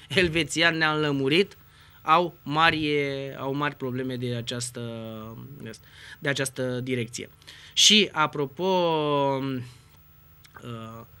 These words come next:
uh, terminăm cu o știre din țară, dar o știre, eu zic că extrem de importantă,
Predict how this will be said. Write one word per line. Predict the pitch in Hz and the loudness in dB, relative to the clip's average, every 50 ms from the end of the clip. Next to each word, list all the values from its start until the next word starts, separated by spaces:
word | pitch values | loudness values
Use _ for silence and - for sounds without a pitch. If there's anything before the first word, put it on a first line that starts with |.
| _ - - - - - - _ _ - - - - | _ -20 -20 -20 -20 -20 -20 _ _ -18 -14 -10 -8
uh, | 131 131 131 131 127 127 127 127 123 120 113 104 - - - - - - _ _ _ - _ - - - - - - - - _ - - - | -8 -6 -6 -6 -6 -6 -8 -8 -8 -8 -8 -10 -12 -16 -20 -20 -20 -20 _ _ _ -20 _ -20 -20 -20 -20 -20 -20 -20 -20 _ -20 -8 2
terminăm | - 185 165 160 165 165 165 196 190 156 135 120 123 - - - - - - - - | 4 4 4 4 4 2 0 2 0 0 -2 -6 -10 -18 -20 -20 -20 -20 -20 -18 -8
cu | - 143 | -6 -4
o | 139 | -4
știre | 135 - 170 180 180 | -2 0 0 0 0
din | 170 156 143 135 | 0 -2 -4 -2
țară, | 127 160 160 160 156 143 | 0 0 2 2 2 0
dar | 143 139 139 | 0 -2 -2
o | 139 135 | -2 -2
știre, | 123 - - - 175 175 160 165 147 123 - - | -4 -4 -4 -2 -2 2 2 2 0 0 -4 -8
eu | 156 143 143 | -6 -4 -4
zic | 135 147 156 - | -4 -4 -4 0
că | 156 | 0
extrem | 147 - - - 165 160 160 | 0 0 0 -2 -2 -2 0
de | 160 | 0
importantă, | 151 147 135 - 139 131 120 123 151 160 170 165 - 185 185 185 180 - | -2 -2 -2 -6 -8 -8 -6 -2 -2 -2 -2 -2 -2 -2 -2 -2 -2 -6